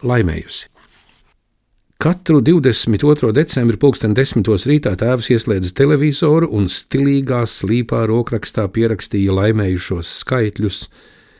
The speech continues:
kurus noskandēja San Ildefonso bērni. Viņš nekad neko nelaimēja, ja nu dažreiz biļetē ieguldīto summu. Taču es biju laimīgs, kad redzēju, kā tēvs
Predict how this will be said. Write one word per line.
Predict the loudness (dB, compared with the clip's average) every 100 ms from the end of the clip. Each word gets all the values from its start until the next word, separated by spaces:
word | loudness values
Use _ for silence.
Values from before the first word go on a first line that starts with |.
| _
kurus | 0 2 2
noskandēja | 2 0 -2 0 2 2 2 0 0 -4
San | -6 -2 0
Ildefonso | 0 0 -2 -2 0 0 0 -2 -2
bērni. | -2 -4 -4 -8 -10 -12 _ _ _ _ _ _ _ _ _ _ _ _ _ -4
Viņš | -2 0
nekad | 0 0 0
neko | 0 2
nelaimēja, | 2 2 0 -4 -6 -8 -12 -14 -4
ja | -2
nu | 0
dažreiz | -2 -2 -2 -2
biļetē | 0 0 0 0
ieguldīto | 0 0 0 0 0 -2
summu. | -2 0 0 0 -2 -8 _ _ _ _ _ -20 -18 -8
Taču | -6 -2 2
es | 2
biju | 4 4 2
laimīgs, | 0 0 0 0 -4
kad | -2
redzēju, | -2 0 0 0
kā | -2 -4
tēvs | -4 -4 -2 -4